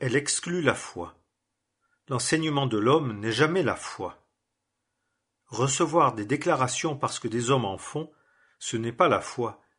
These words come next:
même si les déclarations sont vraies. La foi est la réception d'un témoignage divin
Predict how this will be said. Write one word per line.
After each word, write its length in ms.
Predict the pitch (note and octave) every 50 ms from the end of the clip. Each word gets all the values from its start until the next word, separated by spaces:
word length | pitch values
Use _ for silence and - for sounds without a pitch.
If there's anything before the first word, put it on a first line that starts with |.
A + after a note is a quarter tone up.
| _ -
même 160 | D3+ E3+ F3+
si 180 | E3 - - F3
les 120 | D3 C#3+
déclarations 640 | C3 C3+ B2 - C3+ A#2+ G#2 G#2 G2 - - D#3 C#3+
sont 220 | - - G#2 F2
vraies. 280 | E2+ F2 F#2 F#2+ - - _ _ _ _ _ _ _ _ _ _ _ _ _ _ _ _ _
La 180 | - C3 B2+ B2+
foi 560 | - - - B2 A#2 C3 C#3+ - - _ _ _ _ _
est 100 | - B2
la 140 | G#2+ G2+ F2+
réception 720 | E2+ G#2+ D3+ D#3 - - F3 C#3+ - - - - F3 E3+ E3
d'un 140 | C3+ G#2+ F#2
témoignage 720 | - - C#3+ C#3 C3+ B2+ A#2+ A#2 A2+ A2 G2+ F#2+ F2+ F2 G2
divin 580 | G#2+ C3 E3+ D#3 B2+ A#2 A#2 B2 C3 C#3+ C3+